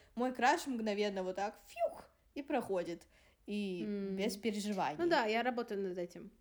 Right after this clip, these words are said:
Speaker 1: Вот. Мне просто как-то... я
Speaker 2: У меня
Speaker 1: очень,
Speaker 2: пока не фьюх.
Speaker 1: я очень быстро, э, вкрашиваюсь, и очень быстро оно отходит. Ну, типа, unless у нас какие-то отношения, потому что если мы начинаем что-то прям серьёзно встречаться, тогда, конечно, я уже
Speaker 2: Блин,
Speaker 1: начинаю
Speaker 2: респект.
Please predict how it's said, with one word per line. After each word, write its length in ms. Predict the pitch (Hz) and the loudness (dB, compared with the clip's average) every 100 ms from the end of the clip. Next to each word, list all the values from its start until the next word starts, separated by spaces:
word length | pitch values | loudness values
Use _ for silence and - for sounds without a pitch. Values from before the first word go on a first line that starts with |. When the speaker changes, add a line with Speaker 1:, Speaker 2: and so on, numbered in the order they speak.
| _ - | _ -8
Speaker 1:
Вот. 280 | 202 175 160 - | -6 -6 -8 -6
Мне 120 | 214 | 0
просто 240 | 277 294 | 2 2
как-то... 240 | 277 - 226 | 0 -2 0
я 160 | 220 | 4
Speaker 2:
У 40 | 269 | 4
меня 100 | 226 | 4
Speaker 1:
очень, 100 | 294 | 0
Speaker 2:
пока 180 | 247 220 | -2 -4
не 100 | 220 | -4
фьюх. 260 | 226 196 196 | -6 -6 0
Speaker 1:
я 160 | 220 | 2
очень 300 | 254 277 247 208 | 2 2 0 2
быстро, 480 | 262 277 - 233 | 2 2 0 2
э, 540 | 226 220 208 185 180 190 - | 2 4 4 4 0 -4 -4
вкрашиваюсь, 760 | - 254 392 - 294 233 - | 2 4 4 4 0 0 -4
и 140 | - 240 | -2 4
очень 340 | 262 285 277 | 4 4 0
быстро 360 | 240 269 - 233 | 0 -2 0 0
оно 160 | 220 220 | 2 0
отходит. 640 | 226 - 190 165 160 - - | -2 -4 -4 -4 -8 -12 -8
Ну, 180 | 214 190 | -6 -6
типа, 160 | - 190 | -6 -4
unless 500 | 190 202 269 294 - | 0 2 2 0 -8
у 80 | - | -4
нас 180 | 190 214 | -4 -2
какие-то 340 | 214 208 208 | -4 -6 -4
отношения, 400 | 190 202 196 156 | -4 -4 -6 -8
потому 280 | 156 151 165 | -10 -12 -10
что 120 | 180 | -8
если 200 | 175 - | -10 -8
мы 80 | 180 | -10
начинаем 340 | 170 - 165 170 | -10 -10 -10 -10
что-то 180 | 160 - | -14 -12
прям 180 | 180 180 | -12 -10
серьёзно 480 | - 180 175 185 | -8 -6 -6 -6
встречаться, 520 | 180 190 - 320 - 226 | -10 -10 -2 -2 -2 -8
тогда, 600 | 180 185 165 208 247 269 - - - - | -8 -2 0 2 2 0 -12 -20 -20 -10
конечно, 440 | 190 156 202 - | -8 -4 -4 -4
я 220 | 196 170 | -2 -2
уже 320 | 202 190 180 170 | -2 -2 -4 -6
Speaker 2:
Блин, 100 | 160 | -8
Speaker 1:
начинаю 380 | 175 240 175 180 | -2 0 2 0
Speaker 2:
респект. 540 | 180 240 190 - - | 0 -2 -2 -6 -20